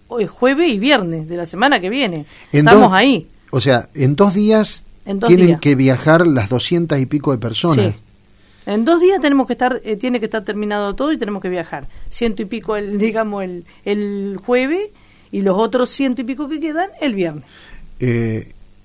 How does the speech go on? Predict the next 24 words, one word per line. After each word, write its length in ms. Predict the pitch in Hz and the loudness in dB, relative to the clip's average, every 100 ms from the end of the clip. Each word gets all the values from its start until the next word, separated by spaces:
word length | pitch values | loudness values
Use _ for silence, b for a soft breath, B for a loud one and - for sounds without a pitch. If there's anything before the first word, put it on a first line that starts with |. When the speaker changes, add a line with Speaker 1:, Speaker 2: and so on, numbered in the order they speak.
| - - - - - - _ | -20 -20 -20 -20 -20 -20 _
Speaker 2:
es 220 | - 131 | -4 0
un 140 | 170 131 | 4 4
número 320 | 156 147 107 | 4 2 0
grandísimo, 800 | 101 107 113 147 151 - 104 107 | -4 -4 -2 -4 -4 -4 -2 0
¿eh? 20 | |
Speaker 1:
Sí, 100 | 254 254 | 0 0
Speaker 2:
Porque 340 | 107 110 110 | -2 -4 -4
cien 260 | - 135 156 | -2 0 2
y 60 | |
Speaker 1:
sí. 60 | - | 2
Speaker 2:
pico 200 | 147 156 | 2 2
de 60 | |
personas 380 | 113 120 123 143 | 0 -2 -2 -2
que 80 | 123 | -2
tienen, 220 | 120 123 | -2 -4
que 180 | - 135 | -6 -8
tengan 240 | 123 120 | -4 -2
que 80 | 107 | -2
hacer 180 | 104 117 | -4 -4
un 160 | 113 104 | -4 -4
trámite, 300 | 123 147 113 | -2 0 0
el, 80 | 107 104 107 - | -4 -6 -10 -10
el, 80 | 113 | -10
Speaker 1:
Sí, 280 | 107 240 247 | -6 -4 -4